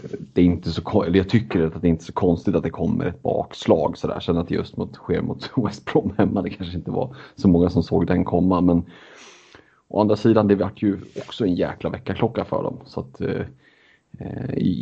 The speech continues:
jag själv är nog inte jätteavskräckt av Chelseas, ehm, försvar bara för en sån här negativ insats. Jag tror att det kan ha varit en, en ganska bra väckarklocka. Jag tror han har,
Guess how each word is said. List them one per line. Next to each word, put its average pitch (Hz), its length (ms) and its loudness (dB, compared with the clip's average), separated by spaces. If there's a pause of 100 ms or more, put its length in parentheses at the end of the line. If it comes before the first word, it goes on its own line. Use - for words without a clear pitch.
(100)
jag 104 280 10
själv 95 320 6
är 87 60 2
nog 87 120 0
inte - 260 -4
jätteavskräckt - 1040 -4
av 87 140 -4
Chelseas, - 760 -8
ehm, - 1080 -2
försvar 85 340 4
bara 85 220 4
för - 160 -6
en 92 260 4
sån 85 120 -6
här - 60 -2
negativ 87 400 0
insats. 85 300 0
Jag 92 80 0
tror 104 120 6
att 104 60 0
det - 80 -4
kan 85 140 -6
ha 85 80 -4
varit - 260 -6
en, 104 160 -8 (280)
en 107 100 2
ganska 80 300 -4
bra 104 240 6
väckarklocka. - 640 -4
Jag - 100 -8
tror 82 140 -8
han - 120 -8
har, 87 260 -8